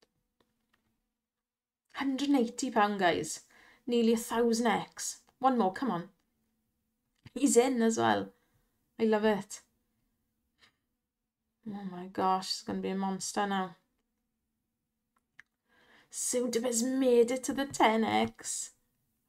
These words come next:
Now then, now we're talking. Another thirty-nine, smashed through a thousand X, guys. Absolutely smashed it.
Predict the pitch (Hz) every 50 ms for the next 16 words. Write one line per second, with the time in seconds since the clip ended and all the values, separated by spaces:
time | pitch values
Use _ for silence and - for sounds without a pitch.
0 | _ _ _ _ _ _ _ _ _ _ _ _ _ _ _ _ _ _ _ _
1 | _ _ _ _ - 190 185 180 180 175 175 170 170 165 170 170 180 190 190 190
2 | 180 175 170 170 170 - - 170 160 156 156 - - 170 170 170 170 170 170 _
3 | _ _ _ _ _ _ _ _ _ - 233 240 247 254 262 240 - - 254 240
4 | 233 226 233 269 240 226 214 214 208 - - - - 294 285 277 277 285 - -
5 | - - 262 220 202 214 196 180 170 170 165 - - 156 - - - - 185 185
6 | 202 214 220 220 220 220 - _ - - - 240 233 226 220 226 220 220 - -
7 | - 226 220 214 190 180 - - - - 214 190 175 160 160 - -